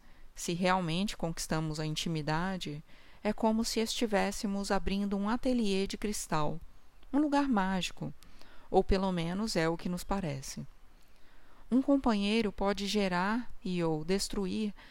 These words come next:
até mesmo nossos vínculos mais duradouros com nossos próprios ciclos e ideias. O companheiro destrutivo deve ser evitado. Um tipo melhor de companheiro é o que é finamente elaborado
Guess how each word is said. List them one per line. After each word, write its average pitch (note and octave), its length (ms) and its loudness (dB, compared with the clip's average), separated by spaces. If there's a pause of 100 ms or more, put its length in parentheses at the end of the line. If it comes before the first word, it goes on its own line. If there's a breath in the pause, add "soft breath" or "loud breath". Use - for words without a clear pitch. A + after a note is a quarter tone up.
(200 loud breath)
até A3+ 300 4
mesmo A3 480 4
nossos G3+ 380 -2
vínculos G3+ 520 -2
mais A3 360 2
duradouros F#3 840 0
com F3+ 240 -4
nossos F3+ 460 -2
próprios G3 480 2
ciclos - 640 -4
e F#3+ 140 -2
ideias. C#3+ 560 -4 (1080 soft breath)
O F#3+ 80 -2
companheiro F3 600 2
destrutivo E3+ 1000 -2
deve G#3+ 280 0
ser F#3 220 0
evitado. C#3+ 680 -4 (800 soft breath)
Um A#3 140 4
tipo C4 480 2
melhor G#3+ 520 4
de G#3 120 2
companheiro F3 920 0 (500 loud breath)
é A#3+ 140 6
o C4 80 4
que A#3+ 220 0
é A3+ 120 2
finamente A3+ 1080 2
elaborado G3+ 1000 2